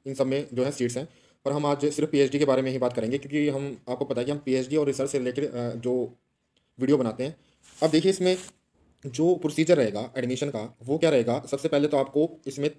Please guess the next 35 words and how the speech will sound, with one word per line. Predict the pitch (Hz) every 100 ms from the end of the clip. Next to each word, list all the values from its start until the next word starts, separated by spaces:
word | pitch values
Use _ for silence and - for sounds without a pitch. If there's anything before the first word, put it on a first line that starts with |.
| _
तीन | 143 165
हज़ार | 135 127
रुपये | 127
का | 156
demand | 127 131 139
draft | 123 127
बनवाना | 117 113 113
होगा, | 120 147 _ _ _ _ _
ठीक | - 160
है। | 147 _ -
और | 160
अपना | 151 151 160
जो | 147
demand | 139 131 131
draft | 139 143
है | 160
और | 160 131 131
उसके | 131 127 135 131 147
अलावा | 127 127 127 117 - _ -
जो | 127 139
आपके | 139
document | 135 123 131 147
है, | 156
उसको | 139 -
आपने | 135 135
scan | - 117
करो | 120 151 -
और | 131 -
जो | 117 135 156 147
email | 156 180
आईडी | 139 139
दी | 143
हुई | 110
है, | 110
देखिए | 117 131 202